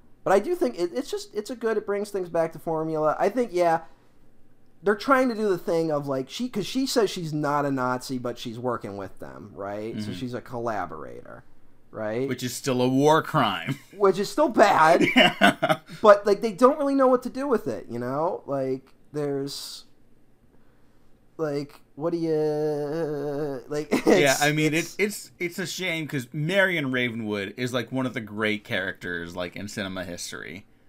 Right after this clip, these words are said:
Speaker 1: Mm-hmm.
Speaker 2: And you gotta follow her up with these.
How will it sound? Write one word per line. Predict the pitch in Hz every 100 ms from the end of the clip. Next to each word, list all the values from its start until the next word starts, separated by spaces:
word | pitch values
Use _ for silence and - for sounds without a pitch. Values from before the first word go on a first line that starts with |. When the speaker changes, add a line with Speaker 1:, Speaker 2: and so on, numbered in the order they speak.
| - _ -
Speaker 1:
Mm-hmm. | 160 135 113 127 -
Speaker 2:
And | 110 104 101
you | 98
gotta | 107 101
follow | 110 98 95
her | 101 87
up | -
with | 85
these. | 98 - 143 135 - -